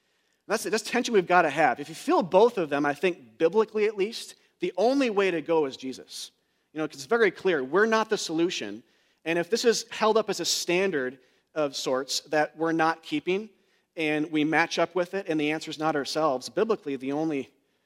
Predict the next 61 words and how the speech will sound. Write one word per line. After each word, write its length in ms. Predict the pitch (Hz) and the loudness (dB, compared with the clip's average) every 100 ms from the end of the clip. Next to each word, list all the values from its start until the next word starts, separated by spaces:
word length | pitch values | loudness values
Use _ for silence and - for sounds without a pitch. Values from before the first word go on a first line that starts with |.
| _ _ _ | _ _ _
place 300 | - 196 190 | -6 -4 -4
to 100 | 143 | -10
run, 260 | 117 156 143 | -4 -2 0
the 60 | |
only 100 | 143 | -2
person 460 | 123 - 247 - 139 | -6 -6 -6 -4 -4
to 60 | 127 | -4
run 240 | 131 127 | -4 -6
to 240 | - 160 123 | -6 -6 -4
is, 220 | 107 - | -6 -12
is 160 | 117 | -16
God 200 | 117 117 | -8 -6
himself. 440 | 117 110 120 101 - | -6 -6 -4 -6 -8
So 80 | 123 | -16
it's 100 | 135 | -10
a 40 | |
great 280 | 131 175 170 | -2 -2 -2
place 300 | 156 147 - | -6 -6 -8
to, 240 | 135 117 - _ _ _ | -6 -8 -8 _ _ _
to 80 | - | -20
dwell 320 | 131 131 131 117 | -6 -2 -2 -4
in, 140 | 90 _ _ - | -12 _ _ -12
that 140 | 120 | -12
tension 360 | - 123 - 117 | -10 -12 -10 -10
there. 160 | 107 104 | -12 -8
So 140 | - | 2
have 160 | 190 208 | 4 6
that 140 | 190 | 6
in 80 | 175 | 4
mind. 220 | 160 160 | 0 0
Let 120 | 170 165 | -2 -2
that 120 | - | -4
kinda 160 | 156 | -4
hang 220 | 135 147 143 | -2 -2 0
in 80 | |
your 100 | 135 | -2
mind, 300 | 127 127 123 | -2 -4 -4
too, 180 | - 127 | -8 -8
as 140 | 123 131 | -8 -8
we 120 | 120 | -10
keep 220 | 131 - | -12 -18
going 180 | 120 120 | -16 -16
this 160 | 117 | -16
morning. 240 | 117 113 107 _ _ _ _ _ _ _ _ _ - | -16 -16 -18 _ _ _ _ _ _ _ _ _ 0
But 80 | 208 | 2
anyway, 280 | 240 131 - _ _ 175 | 2 -2 -8 _ _ 2
as 140 | 226 | 4
the 80 | 294 | 2
story 260 | - 311 | 0 2
goes, 340 | 220 202 247 - | 4 2 2 0
uh, 80 | 185 | -2
the 100 | 185 | 0
Pharisees 440 | - 226 240 262 | 2 4 4 -2
and 80 | 233 | -2
Sadducees 580 | 220 202 180 202 190 - - _ _ - | 4 4 4 -2 -2 -4 -16 _ _ 0
ask 360 | 196 262 - | 2 2 0
for 180 | - 233 | -4 0
a 60 | 226 | 0
sign 520 | - 180 175 175 185 | 0 2 2 0 -2
from 260 | - 185 160 | -4 -4 -2
him 320 | 147 147 | 0 -2